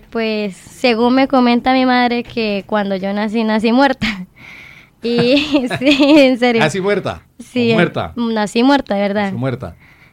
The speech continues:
Speaker 1: Y, pues, según los médicos, no sé, me sacudieron y eso y yo comencé a llorar.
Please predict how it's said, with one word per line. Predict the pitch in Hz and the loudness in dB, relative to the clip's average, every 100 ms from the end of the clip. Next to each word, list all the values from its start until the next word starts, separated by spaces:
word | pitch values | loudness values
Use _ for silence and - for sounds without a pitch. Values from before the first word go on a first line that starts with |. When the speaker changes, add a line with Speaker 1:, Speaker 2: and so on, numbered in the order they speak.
| _ | _
Speaker 1:
Y, | - 240 240 233 233 233 220 220 | -2 0 2 2 2 2 0 -2
pues, | - 214 208 | -4 -4 -4
según | - 202 202 | -6 -8 -6
los | 208 226 | -6 -6
médicos, | 240 233 247 226 | -6 -6 -8 -6
no | 196 | -8
sé, | 190 233 | -6 -6
me | 247 | -4
sacudieron | 220 202 196 196 214 | -6 -8 -6 -4 -4
y | 226 | -6
eso | 208 | -8
y | |
yo | 220 214 | -10 -8
comencé | 208 190 180 185 | -8 -6 -8 -8
a | |
llorar. | 185 202 196 | -6 -6 -6